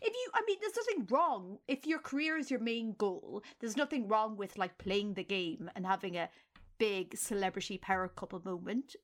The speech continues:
Gorgeous. It's a public service. But I think after a while that must get quite draining. So it'd be nice if he wants to have something a bit more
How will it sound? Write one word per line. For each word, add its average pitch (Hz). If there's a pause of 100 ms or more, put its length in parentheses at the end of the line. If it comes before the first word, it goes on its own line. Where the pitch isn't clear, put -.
(120)
Gorgeous. 175
It's 220
a 185 (280)
public 214
service. 190 (340)
But 311
I 269
think 311
after 302
a -
while 254
that 247
must 208
get 202
quite 202
draining. 180
So -
it'd -
be 226
nice 262
if 359
he 508
wants 196 (200)
to -
have 233
something 233
a 240
bit -
more 226